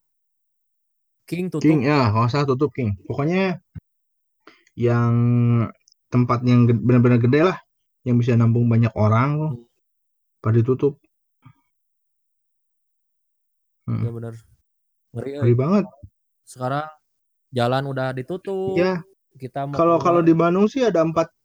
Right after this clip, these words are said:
Speaker 2: ini ya, jalan protokol tuh yang ditutup tuh. Yang Insinyur Juanda, Diponegoro, Asia Afrika, sama Braga tuh. Kemarin tuh.
Speaker 1: Braga.
Speaker 2: Heeh.
Speaker 1: Empat, lima sih, lupa
Speaker 2: Ya,
Speaker 1: gua.
Speaker 2: kalau kemarin sih yang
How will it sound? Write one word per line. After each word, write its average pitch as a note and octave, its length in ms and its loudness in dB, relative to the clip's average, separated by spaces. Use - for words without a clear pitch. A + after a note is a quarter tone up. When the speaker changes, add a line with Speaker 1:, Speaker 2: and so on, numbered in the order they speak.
Speaker 2:
ini F3 360 -6
ya, G3 120 -4
jalan C#3 280 -2
protokol C#3+ 640 -2
tuh F#3+ 120 -4
yang E3 120 -4
ditutup C#3+ 400 -6
tuh. G3 160 -2
Yang A#2+ 280 -2
Insinyur B2 300 0
Juanda, A#2+ 600 0
Diponegoro, A2+ 1040 0
Asia A2+ 400 -2
Afrika, A#2 760 -4
sama A2 300 0
Braga A#2 500 2
tuh. G2 160 -8
Kemarin A2+ 480 -8
tuh. A2 80 -8
Speaker 1:
Braga. A2+ 400 -14
Speaker 2:
Heeh. G#2 260 -6
Speaker 1:
Empat, D3 220 -10
lima F#3 280 -6
sih, - 220 -20
lupa D3+ 160 -10
Speaker 2:
Ya, A2 140 0
Speaker 1:
gua. A#2 320 -2
Speaker 2:
kalau C3+ 220 -2
kemarin D3+ 320 2
sih A3+ 220 0
yang G#3+ 100 2